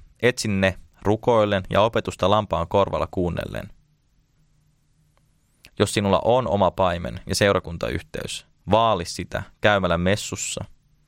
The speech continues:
kärsivällisyydellä ja käsien ristimisellä. Synnin polte elämässäsi on tuskan polte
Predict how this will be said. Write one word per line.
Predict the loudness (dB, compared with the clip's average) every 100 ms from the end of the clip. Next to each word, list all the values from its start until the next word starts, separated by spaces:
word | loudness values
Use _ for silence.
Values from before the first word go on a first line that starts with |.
| _ _ 2
kärsivällisyydellä | 2 2 0 0 0 -2 -4 -2 0
ja | 0
käsien | 0 -2 -2 -2
ristimisellä. | -2 -4 -8 -10 -10 -14 -18 _ _ _ _ _ _ _ _ _ _ _ _ _ _ _ _ _ _
Synnin | 0 2 2 2
polte | 2 2 2 2
elämässäsi | 2 2 -2 -8 -10 -12 -10 -2
on | -2
tuskan | 0 -2 0 -2 2
polte | 2 2 -2